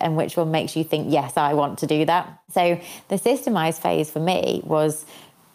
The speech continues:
a means to an end of being able to travel, because before the systemized phase, I was in execute, and that's when I was just doing everything in my business. You know, when you, those, those glorious days where you start out, where I affectionately refer to them as the,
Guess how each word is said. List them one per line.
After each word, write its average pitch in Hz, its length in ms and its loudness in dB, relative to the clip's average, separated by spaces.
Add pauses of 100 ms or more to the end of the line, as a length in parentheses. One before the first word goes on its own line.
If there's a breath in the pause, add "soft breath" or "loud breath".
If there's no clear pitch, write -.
a 175 80 0
means 185 560 2
to 165 180 2
an 165 120 0
end 156 500 0
of 143 180 -2 (140)
being 160 220 2
able 156 300 2
to - 140 -16
travel, 160 540 -2 (260)
because 175 240 0
before 196 480 2
the 180 80 2
systemized 165 540 -4
phase, 165 240 0
I 156 80 2
was 147 160 2
in 147 80 2
execute, - 560 -2
and 156 120 0
that's - 200 -4
when 160 100 -2
I 151 80 0
was 151 80 0
just - 180 -10
doing 151 240 -2 (140)
everything 160 480 0
in 143 60 0
my 143 100 2
business. 143 560 -2
You 180 60 2
know, 190 100 4
when 202 100 2
you, 180 220 4 (240 loud breath)
those, 262 300 2
those 294 200 2
glorious 370 380 4
days 165 240 2
where 175 80 4
you 180 120 4
start 196 280 2
out, 151 240 2
where 156 340 2 (400 loud breath)
I 202 360 2 (100)
affectionately - 680 -2
refer 170 340 2
to 165 100 -6
them 156 140 0
as 147 140 0
the, 147 200 -2